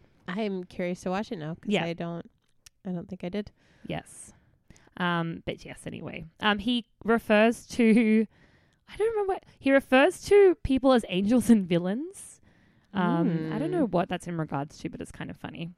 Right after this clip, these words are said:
Speaker 2: Th-, I think he uses that throughout the episode.
Speaker 1: Probably kept it simpler when they were writing
Speaker 2: Yeah,
Speaker 1: it.
Speaker 2: for sure. And then he's just brought that in.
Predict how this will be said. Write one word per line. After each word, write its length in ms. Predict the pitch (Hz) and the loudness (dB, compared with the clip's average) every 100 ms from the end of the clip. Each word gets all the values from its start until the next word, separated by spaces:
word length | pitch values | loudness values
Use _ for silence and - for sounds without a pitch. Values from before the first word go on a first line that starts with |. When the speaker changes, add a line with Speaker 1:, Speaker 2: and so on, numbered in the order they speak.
| - | -4
Speaker 2:
Th-, 100 | 196 | -2
I 40 | |
think 160 | 214 202 | -4 -6
he 100 | 208 | -4
uses 300 | 175 170 160 | -4 -4 -6
that 180 | 147 | -8
throughout 260 | - 170 139 | -8 -8 -8
the 100 | 95 | -10
episode. 380 | - - - - | -12 -14 -16 -10
Speaker 1:
Probably 260 | 302 294 277 | -4 0 -2
kept 320 | - 233 - | -2 -6 -2
it 240 | 190 160 | -4 -4
simpler 800 | - - 208 196 185 175 165 160 - | -8 -8 -6 -4 -2 0 -2 -4 -6
when 200 | 180 165 | -6 -4
they 100 | 156 | -4
were 160 | 156 | -6
writing 340 | 160 151 147 294 | -6 -6 -4 0
Speaker 2:
Yeah, 180 | 269 160 | 0 0
Speaker 1:
it. 60 | |
Speaker 2:
for 80 | 226 | -4
sure. 240 | - 196 175 | 2 2 4
And 100 | 202 | 0
then 80 | 190 | 0
he's 140 | 196 | -4
just 220 | 190 - | -6 -6
brought 180 | 160 - | -6 -6
that 140 | - | -8
in. 180 | - 160 | -12 -12